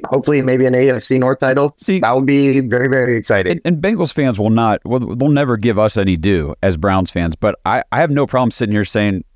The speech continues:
Speaker 2: Bengals will have a winning record this year. They're a good team.
Speaker 1: <laughs> Yeah.
Speaker 2: That's a solid offense.
Speaker 1: They're a good team.
Speaker 2: They're tough. That's why I'm so excited about the way we played on defense, because I know what they're capable of.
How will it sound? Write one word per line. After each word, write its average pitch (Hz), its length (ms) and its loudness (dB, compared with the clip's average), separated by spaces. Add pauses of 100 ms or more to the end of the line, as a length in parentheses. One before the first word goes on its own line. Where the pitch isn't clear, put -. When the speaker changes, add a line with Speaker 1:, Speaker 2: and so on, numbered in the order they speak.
(140)
Speaker 2:
Bengals 143 340 0
will 104 80 0
have 123 180 2
a 110 40 0
winning 101 280 2
record 85 260 -2
this - 160 -2
year. - 220 -14
They're 117 200 2
a 131 40 -2
good 117 180 -2
team. 117 340 0
Speaker 1:
<laughs> - 100 -4
Yeah. 220 100 -2
Speaker 2:
That's - 180 0
a 165 60 0
solid 139 380 0
offense. 107 140 4
Speaker 1:
They're 160 100 0
a 160 100 -2
good 151 220 -2
team. 127 260 0
Speaker 2:
They're 151 140 0
tough. 165 280 -2
That's - 200 -2
why 185 200 0
I'm 175 180 -2
so 120 200 0
excited 107 280 -2
about 101 220 -2
the 107 80 -2
way 117 160 0
we 110 160 -2
played 151 280 0
on 135 120 0
defense, - 480 -2
because 131 280 -2
I 165 80 0
know 165 180 2
what 285 180 0
they're 131 120 0
capable 98 560 -2
of. 57 240 -4